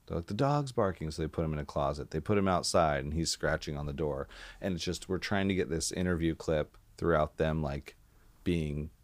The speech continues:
<laughs> disruptive. But it was so funny at the end. They're like, "Hey, are you married?" This was the thing, the, the tie-in with the kids. They're like, like, "Oh, I was before." And, and they're like, "Oh, oh, really? But, um,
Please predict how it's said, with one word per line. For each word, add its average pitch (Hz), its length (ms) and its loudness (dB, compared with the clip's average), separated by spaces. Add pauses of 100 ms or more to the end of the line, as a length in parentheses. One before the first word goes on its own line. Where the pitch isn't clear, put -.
(140)
<laughs> 78 120 0 (400)
disruptive. 87 580 2 (320)
But 101 120 4
it 98 40 6
was 95 160 4
so 98 160 6
funny 92 300 2
at 85 100 0
the 90 140 4
end. 87 120 2
They're 82 120 2
like, 78 200 0
"Hey, 170 280 0
are 107 100 0
you 151 140 0
married?" 156 500 0
This 104 180 2
was 98 120 0
the 90 100 0
thing, 90 340 0
the, 76 360 2
the 78 100 0
tie-in 80 300 0
with 73 100 -6
the 69 80 -6
kids. 76 320 -2 (400)
They're 95 120 2
like, - 200 -4 (560)
like, 80 300 0
"Oh, 139 160 6
I 120 80 6
was 117 180 6
before." 90 540 4
And, 76 260 -4 (300)
and 78 100 -4
they're 78 120 -2
like, 73 140 -4
"Oh, 160 300 2
oh, 160 200 2
really? 147 380 2
But, 82 240 0 (560)
um, 78 460 -2